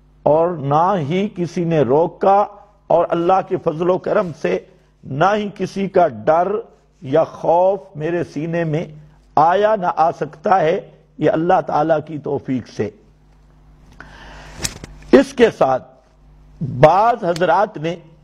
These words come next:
میرے جمعہ کی تقریر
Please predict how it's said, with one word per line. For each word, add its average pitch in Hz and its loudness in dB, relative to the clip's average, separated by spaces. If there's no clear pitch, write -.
میرے 175 2
جمعہ 202 0
کی 202 -8
تقریر 180 0